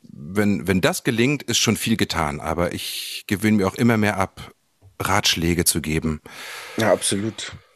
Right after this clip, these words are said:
Speaker 2: Na, oder den, im besten Fall, finde ich, den Raum lassen zu können, für den, für die andere Person sich ganz zu zeigen.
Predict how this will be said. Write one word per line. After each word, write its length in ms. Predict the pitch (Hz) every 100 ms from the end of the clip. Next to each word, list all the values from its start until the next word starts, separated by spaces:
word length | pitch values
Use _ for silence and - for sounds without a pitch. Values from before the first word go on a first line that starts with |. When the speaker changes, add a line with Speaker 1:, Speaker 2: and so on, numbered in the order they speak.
| _ -
Speaker 2:
Na, 140 | 110 123
oder 200 | 131 123
den, 220 | 127 113
im 100 | 110
besten 320 | 113 - 120
Fall, 280 | - 110 107
finde 520 | - - - 107 104
ich, 80 | -
den 160 | 107
Raum 380 | 98 80 104 120
lassen 340 | 113 113 120 110
zu 160 | 113
können, 400 | - 110 107 107
für 160 | - 104
den, 320 | 104 104 95
für 140 | -
die 100 | 95
andere 300 | - 98 98
Person 480 | 90 98 90 95 95
sich 160 | 95 -
ganz 340 | 92 95 -
zu 160 | - 85
zeigen. 460 | 120 107 92 98